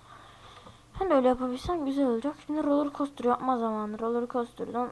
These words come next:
altı yüzlük değil. Çok, çok pahalı veremem şu anda. Üç yüzlük verebilirim. Ya beş K'm var. Şuraya kuralım roller coaster'ımı. Şuradan başlasın. Gitsin,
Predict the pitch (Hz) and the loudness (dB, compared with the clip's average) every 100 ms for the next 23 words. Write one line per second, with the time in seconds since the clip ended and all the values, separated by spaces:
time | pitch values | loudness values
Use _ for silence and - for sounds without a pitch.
0 | - 151 185 - 208 147 - 190 - - | -4 -4 -4 -6 -12 -12 -12 -14 -10 -12
1 | - 254 - 240 233 247 233 240 208 202 | -12 -14 2 4 6 4 2 0 -2 -8
2 | - 208 208 247 - 233 - 202 202 214 | -8 -8 -6 -8 -8 -12 -12 -12 -10 -8
3 | 208 196 190 214 254 277 - - - - | -4 -4 -4 -4 -6 -8 -12 -12 -14 -16
4 | - - - - - - - 240 196 190 | -20 -20 -20 -20 -20 -20 -14 -8 -6 -2
5 | 220 - 220 220 247 208 202 - - - | -2 -2 2 4 4 0 -4 -8 -16 -20
6 | - - - - - - - - - - | -20 -20 -20 -20 -20 -20 -20 -20 -20 -20
7 | - - 226 214 214 - 214 165 147 277 | -20 -8 -2 -2 -2 -4 -4 -4 -6 -12
8 | - - 107 - - - - - 226 - | -10 -6 -6 -6 -10 -14 -16 -14 -14 -14
9 | - - - - - - - - - - | -16 -18 -20 -20 -20 -20 -20 -20 -20 -20
10 | - - - - - - - - - - | -20 -20 -20 -20 -20 -20 -20 -20 -20 -20
11 | - - 190 - 190 214 240 254 269 - | -20 -12 -10 -6 -4 -2 -2 -4 -8 -14
12 | - - - - - - - - - - | -20 -20 -20 -20 -20 -20 -20 -20 -4 4
13 | 214 220 220 220 - 220 254 - - - | 4 2 -8 -10 -10 -10 -12 -18 -20 -20
14 | - - - - - - - 226 - - | -20 -20 -20 -20 -20 -20 -12 -12 -12 -10
15 | 214 | -10